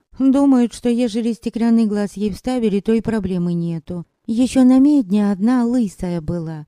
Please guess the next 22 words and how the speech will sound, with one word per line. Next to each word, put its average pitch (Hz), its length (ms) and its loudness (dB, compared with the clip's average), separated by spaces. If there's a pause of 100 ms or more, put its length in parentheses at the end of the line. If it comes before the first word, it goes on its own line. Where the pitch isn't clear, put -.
(180)
соперница 202 720 -2
ее 196 400 0
прокляла. 208 720 -4 (140)
Да 226 300 2
так 247 320 -2
крепко, 202 600 -4
что 220 220 -4
волосья 214 540 0
повылазили, 202 920 -4
а 202 140 0
новые 220 460 4
не 214 160 4
росли. 175 600 -6 (220)
То 349 220 0
это 208 300 -2
штрафу 254 500 -2
дали, 170 580 -4 (140)
но 277 240 2
штрафом 220 640 -6
волосы 233 460 0
не 247 120 4
возвернешь. 202 840 -4